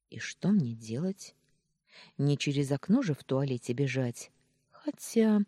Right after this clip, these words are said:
хорошая мысль. Нас ведут к столу. Егор договаривается, чтобы сдвинуть два вместе. Я так понимаю, их постоянный столик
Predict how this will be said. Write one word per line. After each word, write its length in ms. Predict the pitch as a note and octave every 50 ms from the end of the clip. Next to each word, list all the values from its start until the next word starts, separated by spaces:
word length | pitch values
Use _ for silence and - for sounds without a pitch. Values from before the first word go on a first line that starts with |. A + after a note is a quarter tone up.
| _ _ _ _
хорошая 640 | - - - D4+ B3 D3 A#2 - - - - A2 F2+
мысль. 460 | - A#2 - - - - - - - - _ _ _ _ _ _ _ _ _ _ _ _ _ _ _ -
Нас 400 | D#3 D3+ D#3+ F3+ A#3+ - - - -
ведут 320 | D4 C4+ A3+ D3 C#3 -
к 60 | - -
столу. 440 | - - - G3 F#3+ D3+ B2 A#2 B2 B2 - _ _ _ _ _ _ _ _ _ - - - - - - -
Егор 520 | C#3+ C3+ C3 C3+ C3 C3+ C#3 D3+ G#3 - B3
договаривается, 920 | G3+ D#3 C#3+ - C3 B2+ C3 C3 C3 C3+ B2+ B2+ B2+ B2+ - - - C#3
чтобы 420 | C3+ - - - C#3+ C#3 B2+ B2+
сдвинуть 600 | A#2+ B2 C3+ C3 B2+ B2 C#3 F3 G#3 A3+ A#3 - -
два 260 | D3+ C3 A#2 A#2+ C3
вместе. 720 | D3 - C3 A#2 G#2 G2+ - - - - - A#2+ A2+ A#2+ - _ _ _ _ _ _ _ _ _ _ _ _ -
Я 200 | B3+ C4+ D4+ C#4+
так 260 | - A#3 A3 - -
понимаю, 600 | - G3+ F#3+ F#3+ F#3 F#3 G3 G3 F#3 F3+ E3+ - -
их 260 | - F3 E3 - -
постоянный 800 | _ - D3+ - - _ - E3 E3 D3 B2+ A2+ A2 G#2 G#2 G2+ G#2
столик 540 | - - - - G3 A3 B3 C4+ C4 -